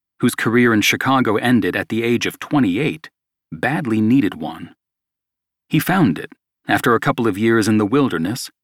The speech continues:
as director of public safety in Cleveland, a position that placed him in charge of the police, fire, and building departments of America's seventh largest city. Most of the veteran policemen were cynical and didn't believe Ness was for real,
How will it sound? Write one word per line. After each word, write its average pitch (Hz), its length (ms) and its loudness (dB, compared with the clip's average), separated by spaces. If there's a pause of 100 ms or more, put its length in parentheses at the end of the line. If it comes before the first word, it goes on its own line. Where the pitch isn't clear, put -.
(240)
as 101 180 0
director 120 500 0
of - 200 -6
public 156 360 -2
safety 117 520 -4
in 127 180 2
Cleveland, - 640 -6 (440)
a 123 120 0
position 143 480 4
that 123 140 0
placed 151 360 -2
him 113 80 2
in 113 140 2
charge 131 420 2
of 101 80 -4
the 110 80 -2
police, 117 640 -4
fire, 139 460 0
and 110 240 0
building 151 380 0
departments 92 680 -4 (260)
of 104 120 -2
America's 123 580 2
seventh 139 500 -2
largest 95 460 -4
city. - 380 -6 (1400)
Most 220 280 2
of 180 80 -2
the 131 100 2
veteran 113 460 2
policemen 101 680 -2
were 85 140 0
cynical 87 760 -4
and 107 200 -2
didn't 151 240 2
believe 113 400 2
Ness 92 360 -2
was 95 200 -6
for 98 160 -6
real, 107 400 -6